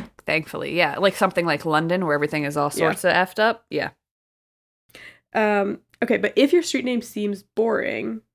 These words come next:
Speaker 2: but you feel like it's a street that's been around for a long time, you might be able to look it up and see if it had a different name before
Speaker 1: Oh,
Speaker 2: and,
Speaker 1: cool.
Speaker 2: like, kinda see what the origin of the street name is. So, um, street names are really hard to change because, like, especially ones that are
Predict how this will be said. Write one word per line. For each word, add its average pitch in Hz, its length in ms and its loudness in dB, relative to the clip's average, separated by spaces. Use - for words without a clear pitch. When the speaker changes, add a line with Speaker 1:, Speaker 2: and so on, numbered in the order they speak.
Speaker 2:
but 180 100 0
you 185 100 -4
feel 277 180 4
like 277 120 4
it's 233 120 -4
a 202 40 -6
street 202 240 0
that's 190 140 -8
been 190 120 0
around 190 320 2
for - 100 -2
a 160 60 0
long 175 260 -4
time, 240 520 0
you 208 200 0
might 208 220 2
be 311 60 0
able 269 120 2
to 202 80 4
look 190 180 2
it 190 60 -2
up 185 100 -4
and 185 120 -2
see 185 180 0
if 180 140 -2
it 180 140 -2
had 185 220 0
a - 60 -6
different - 300 -8
name - 220 -6
before - 540 -6
Speaker 1:
Oh, 403 100 -4
Speaker 2:
and, 190 100 -2
Speaker 1:
cool. 226 80 0
Speaker 2:
like, 180 100 -2
kinda 175 200 -6
see - 140 -6
what 185 140 -2
the - 60 -6
origin 180 300 -2
of - 40 -8
the - 60 -10
street - 200 -4
name - 160 -6
is. - 140 -12
So, - 220 0
um, 185 400 2
street 269 200 0
names 277 200 2
are 202 200 4
really 185 260 4
hard 240 160 2
to 294 80 0
change - 520 -4
because, 175 920 -2
like, 180 160 -4
especially 185 420 -2
ones 180 280 -2
that 175 100 -4
are 175 260 -6